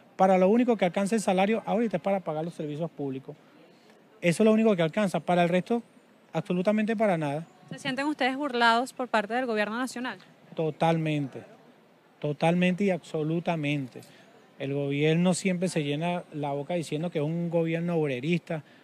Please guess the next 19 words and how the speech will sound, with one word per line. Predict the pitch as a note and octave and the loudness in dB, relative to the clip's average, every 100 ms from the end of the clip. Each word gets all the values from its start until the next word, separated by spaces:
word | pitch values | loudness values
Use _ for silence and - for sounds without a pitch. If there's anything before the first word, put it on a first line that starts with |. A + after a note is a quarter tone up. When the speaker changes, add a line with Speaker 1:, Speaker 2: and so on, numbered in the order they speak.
| _ _ | _ _
Speaker 1:
cosas | - C#3+ E3+ E3+ - _ _ | -4 -4 -2 -4 -8 _ _
contraria | - D#3 C#3+ - F3 F#3+ G#3 G3 E3 | -4 -2 -2 2 6 6 4 2 -2
a | D3+ | -4
lo | C#3 | -2
que | D3 | -4
está | D3+ | -6
haciendo | C#3 D#3+ D#3+ E3+ | -4 -4 -4 -4
con | D#3+ C3 | -6 -8
nosotros. | - B2 A2+ C3 - - - - - | -10 -12 -12 -18 -20 -20 -20 -14 -8
Y | D3+ | -2
por | D#3+ D#3+ | 0 0
eso | D#3+ | 0
hacemos | F3 F3+ F3+ F#3+ F#3 | 0 2 2 2 2
un | F#3 F3+ | 2 2
llamado | F3+ F3+ | 2 2
al | F#3 | 2
señor | E3+ D3+ | 0 -2
presidente. | F#3 D#3+ D#3 E3+ F3+ C3+ A#2+ - - - - | -2 -2 0 0 0 -4 -14 -18 -20 -20 -4
Mire, | E3+ E3 | 0 0